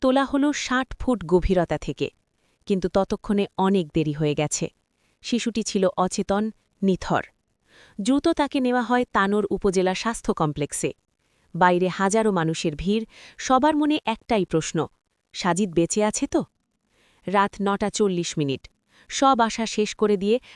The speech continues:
ডাক্তার বার্নাবাস হাসদাক ঘোষণা করলেন সেই নিষ্ঠুর সত্যটি, সাজিদ আর নেই। চিকিৎসকরা জানালেন, হাসপাতালে আনার আগেই হয়তো পৃথিবী ছেড়ে বিদায় নিয়েছে এই নিষ্পাপ প্রাণ।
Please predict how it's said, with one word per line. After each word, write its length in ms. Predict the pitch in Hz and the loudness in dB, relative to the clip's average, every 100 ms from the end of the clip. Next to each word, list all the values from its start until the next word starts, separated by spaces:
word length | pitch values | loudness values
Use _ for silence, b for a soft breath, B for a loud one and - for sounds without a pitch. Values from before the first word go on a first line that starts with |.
| B | B
ডাক্তার 360 | 226 220 254 226 | -2 0 0 0
বার্নাবাস 540 | 185 202 220 233 254 - | 0 0 0 -2 -4 -4
হাসদাক 440 | 180 170 - 185 - b b | -6 -4 -2 -4 -4 b b
ঘোষণা 400 | - 214 220 202 | 0 0 0 -2
করলেন 340 | - 185 180 175 | 0 0 0 -2
সেই 280 | - 226 226 | 0 0 2
নিষ্ঠুর 460 | 196 196 - 226 | 0 -2 -2 -2
সত্যটি, 540 | 196 170 - 165 160 131 _ _ _ _ _ - | -2 -4 -2 -4 -4 -8 _ _ _ _ _ -12
সাজিদ 400 | - 175 165 160 | -2 0 2 0
আর 120 | 147 143 | 0 0
নেই। 260 | 151 151 - _ _ _ _ _ - | -2 -2 -6 _ _ _ _ _ -4
চিকিৎসকরা 560 | 269 285 - 277 - 254 | -4 -2 -2 -2 0 0
জানালেন, 420 | 220 214 226 247 - B B | 0 0 0 -2 -4 B B
হাসপাতালে 560 | 240 240 - 269 269 285 | -4 -2 -4 -2 -2 0
আনার 280 | 208 202 214 - | 0 0 0 0
আগেই 340 | 180 175 233 | -2 0 -2
হয়তো 300 | 214 196 185 | 0 -2 -2
পৃথিবী 360 | 180 185 - 180 | -2 -2 0 0
ছেড়ে 240 | - 180 170 | 0 -2 0
বিদায় 340 | 156 170 185 | 0 2 2
নিয়েছে 360 | 170 156 - 175 143 B B | 2 0 -2 -4 -4 B B
এই 140 | 220 220 | 0 2
নিষ্পাপ 460 | 202 196 - 170 - | 2 0 -2 -4 -2
প্রাণ। 240 | 175 139 | -2 -2